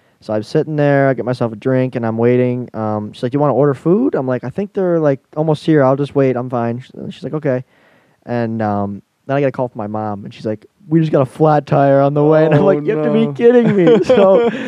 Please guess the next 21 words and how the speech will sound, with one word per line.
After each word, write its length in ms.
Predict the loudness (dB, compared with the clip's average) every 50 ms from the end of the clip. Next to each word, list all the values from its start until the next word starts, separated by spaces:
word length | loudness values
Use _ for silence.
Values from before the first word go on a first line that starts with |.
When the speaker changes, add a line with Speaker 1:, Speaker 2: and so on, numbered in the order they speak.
| -12 -12 -14 -10 -6
Speaker 1:
then 180 | -2 0 0 0
I'm 160 | 0 -2 -4
stuck 380 | -8 -8 -2 0 2 2 0 0
there 300 | -2 0 2 2 0 0
for 180 | -2 -2 -2 0
literally 420 | 2 2 2 4 4 2 0 -2 _ _ _ _ -4
another 200 | -2 0 0 0
thirty 320 | -2 0 0 2 2 2 0
minutes 480 | 0 -2 -2 -4 -6 _ -16 -20 _ _ _ -8
while 200 | -4 -2 -2 -2
I 140 | -2 -2 -2
just 180 | -4 -6 -4
sat 220 | -2 -2 -2 0 0
there 320 | 0 2 2 2 2 0
and 320 | -2 -4 -8 -10 -12 -14
sat 180 | -10 -4 -2 -2
on 60 | 0
my 120 | 0 -2 -4
phone 520 | -4 -4 -4 -2 -2 -2 -4 -4 -6 -8
and, 180 | -10 -12 -12 -14
uh, 160 | -14 -16